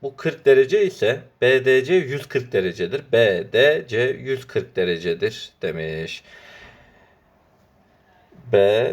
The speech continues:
D C. Tepe açısı kırk.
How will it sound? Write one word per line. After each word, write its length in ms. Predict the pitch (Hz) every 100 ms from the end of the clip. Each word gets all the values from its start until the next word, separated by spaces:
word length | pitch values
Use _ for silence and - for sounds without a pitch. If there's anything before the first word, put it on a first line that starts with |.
| -
D 400 | 101 98 110 131 131
C. 180 | 98 87 - _ _ _ _ _ _ _ _ _ _ _ _ _ - _ - _ _ _ _ -
Tepe 240 | 151 190
açısı 400 | 214 196 120 123
kırk. 460 | 147 120 120 -